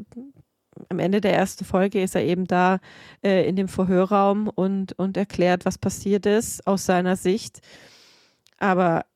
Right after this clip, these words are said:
sonst ist es sehr, sehr langsam erzählt. Ich hab bis Folge vier, glaub ich, geschaut. Ähm,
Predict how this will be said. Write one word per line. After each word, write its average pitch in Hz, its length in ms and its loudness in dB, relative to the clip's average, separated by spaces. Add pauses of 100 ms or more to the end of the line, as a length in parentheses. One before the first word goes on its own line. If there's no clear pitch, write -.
(840)
sonst 226 600 0
ist 185 160 -8
es - 400 -10
sehr, 226 400 2
sehr 202 260 0
langsam 196 600 0
erzählt. 190 760 -2 (1080)
Ich - 180 -2
hab 226 220 0
bis - 340 0
Folge 208 1300 0 (280)
vier, 247 420 2
glaub 233 240 2
ich, 240 140 -4
geschaut. 247 720 0 (260)
Ähm, 208 640 0